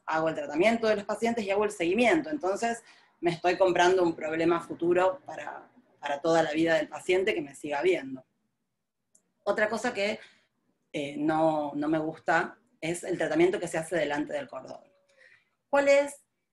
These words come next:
la fisiopatogenia por la cual el tratamiento con láser funciona?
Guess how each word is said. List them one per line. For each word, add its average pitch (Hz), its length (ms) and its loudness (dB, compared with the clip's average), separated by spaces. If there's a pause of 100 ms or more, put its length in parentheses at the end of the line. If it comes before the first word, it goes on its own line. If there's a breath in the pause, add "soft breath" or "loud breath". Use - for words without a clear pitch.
(120)
la 175 200 2
fisiopatogenia 196 840 -2
por 180 120 -2
la 160 120 0
cual 196 200 4
el 185 120 2
tratamiento 170 460 0
con 160 160 -2
láser 156 320 -4
funciona? 135 800 -12